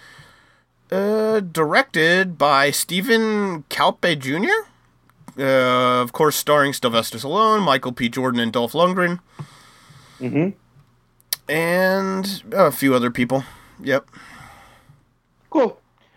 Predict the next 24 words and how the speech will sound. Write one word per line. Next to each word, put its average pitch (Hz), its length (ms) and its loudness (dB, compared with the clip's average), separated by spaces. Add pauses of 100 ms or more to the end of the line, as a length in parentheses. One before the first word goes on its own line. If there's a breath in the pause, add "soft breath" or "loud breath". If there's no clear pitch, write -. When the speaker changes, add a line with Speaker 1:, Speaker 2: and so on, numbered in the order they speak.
(180 soft breath)
Speaker 2:
The 190 80 -2
last 262 260 2
movie 214 360 4
that, 180 280 -2
uh, 196 340 -2
we 202 180 -2
talked 208 280 -6
about, 240 400 -2
uh, 220 320 2
never 208 300 0
heard 202 160 4
of 196 180 -2
this. 277 420 0
Ralph 180 400 0
Breaks 165 340 0
the 175 120 -2
Internet. 240 380 -6 (520)
Hmm. 131 260 0
Speaker 1:
<laughs> 185 40 -10 (1400 soft breath)
Speaker 2:
It's 151 240 0
a 170 60 -6
fantasy 190 500 0
adventure 131 760 2
fan-, 104 340 -4